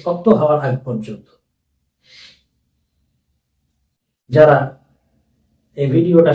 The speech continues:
সাধারণ মানুষ দেখবেন, আমি আশা করছি আপনাদের অনেক উপকার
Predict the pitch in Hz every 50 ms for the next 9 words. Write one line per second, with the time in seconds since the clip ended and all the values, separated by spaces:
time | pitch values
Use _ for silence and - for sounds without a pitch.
0 | - - 139 139 147 - 160 151 139 131 131 123 120 113 - 139 156 147 120 123
1 | 127 127 127 127 - _ _ _ _ _ _ _ _ _ _ _ _ - 123 135
2 | 139 139 139 156 180 170 165 143 127 - - 160 143 127 135 135 127 135 127 127
3 | 127 - 175 175 - - - - 160 175 165 - 151 127